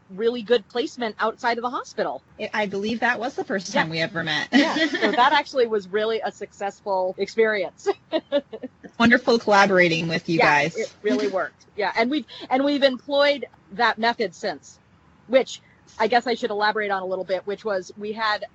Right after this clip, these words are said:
Speaker 1: a patient that needed a one-to-one sitter, which precludes people from sometimes being able to get placement outside of the hospital in skilled nursing facilities.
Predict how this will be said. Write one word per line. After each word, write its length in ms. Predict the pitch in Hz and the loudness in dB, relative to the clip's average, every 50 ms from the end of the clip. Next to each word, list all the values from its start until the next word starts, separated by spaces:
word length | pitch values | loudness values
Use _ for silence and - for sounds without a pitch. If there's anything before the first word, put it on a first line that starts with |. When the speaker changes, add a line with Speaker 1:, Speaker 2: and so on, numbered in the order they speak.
| _ | _
Speaker 1:
a 60 | - 202 | -10 -2
patient 360 | - 254 254 226 262 240 - | 0 0 0 0 -4 -4 -4
that 120 | 240 214 | -4 -4
needed 320 | 220 226 226 220 220 208 196 - | -2 0 0 2 0 0 -2 -2
a 80 | - 202 | -4 -4
one-to-one 500 | 190 208 214 214 208 214 190 202 196 190 | -2 -2 -4 -2 -2 -2 -2 -4 -6 -8
sitter, 560 | - - - 302 302 269 214 196 190 196 185 - _ _ _ _ _ _ _ | -12 -8 -2 0 0 2 2 2 0 0 -2 -8 _ _ _ _ _ _ _
which 300 | - 208 214 214 - - | -2 -2 -2 -2 -4 -14
precludes 560 | - - 240 220 - - 240 254 254 262 214 - | -8 -8 -8 -8 -6 -4 -2 0 0 0 -2 -2
people 360 | - 254 233 214 - 208 190 | -2 -2 -2 0 -2 -2 -2
from 240 | - - 202 190 190 | 0 -2 -2 -2 -2
sometimes 440 | - 233 208 - 233 214 202 185 | -2 -4 -2 0 0 0 0 -2
being 220 | 170 214 202 196 190 | 0 0 0 0 2
able 140 | 185 185 190 | -2 -2 0
to 60 | 185 | 0
get 180 | 190 180 - _ | 0 -2 -2 _
placement 400 | 220 202 202 - - 220 202 185 - | -2 -2 -2 -2 -4 -8 -8 -2 -2
outside 380 | 190 185 - _ - 202 190 | -2 -2 -2 _ -2 -2 0
of 60 | 190 | 0
the 80 | 185 180 | -2 -2
hospital 600 | 175 214 214 208 - - 226 202 185 180 175 175 - | 0 0 -2 -2 -2 -4 -2 0 0 0 0 -2 -2
in 340 | 180 185 180 170 175 170 170 - | -4 -4 -4 -4 -6 -10 -12 -2
skilled 240 | - 202 190 160 180 | 0 0 0 0 -2
nursing 320 | 196 233 254 185 202 220 | -4 -4 -4 -4 -8 -6
facilities. 680 | - 190 - 196 175 170 170 165 170 180 190 214 - - | -8 -8 -6 -4 -4 -4 -2 -2 -4 -4 -6 -6 -10 -20